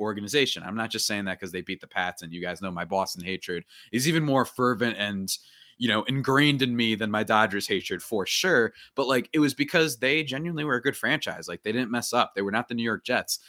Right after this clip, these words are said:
until all of a sudden they just stopped being that. Trading Odell Beckham, you know what I mean? Trading away all these guys, drafting Daniel Jones way too high in the draft,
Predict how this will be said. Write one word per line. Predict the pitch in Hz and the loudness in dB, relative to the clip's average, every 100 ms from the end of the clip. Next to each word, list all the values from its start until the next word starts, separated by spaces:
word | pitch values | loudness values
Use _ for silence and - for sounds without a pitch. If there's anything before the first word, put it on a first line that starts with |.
| - | -12
until | 131 - 139 120 | -4 0 0 2
all | 131 156 | 2 4
of | 143 | 2
a | |
sudden | - 180 165 98 98 - _ _ _ 135 | 2 4 4 2 -4 -12 _ _ _ 4
they | 135 | 4
just | 131 - | 6 4
stopped | - 113 - 98 | 6 4 4 -2
being | 107 90 78 | -6 -6 -10
that. | 87 - | -12 -2
Trading | - 156 151 143 | 4 6 6 6
Odell | 135 127 110 | 4 4 4
Beckham, | 110 - 85 85 | 2 2 -4 -4
you | 98 | -2
know | |
what | 101 | -2
I | 104 | -2
mean? | 104 101 | -2 -2
Trading | - 143 151 143 139 - - _ | 0 2 2 0 -2 -6 -16 _
away | 123 127 | 2 4
all | 120 | 4
these | 110 107 | 2 -2
guys, | 104 95 - | -2 -2 0
drafting | 147 175 170 | 2 2 0
Daniel | 143 139 135 | 0 0 0
Jones | 113 123 104 | 0 -2 -2
way | 98 123 | 0 0
too | - 117 | 0 0
high | 110 110 | 2 2
in | 98 | -2
the | |
draft, | 85 107 95 82 | -4 -2 -2 -4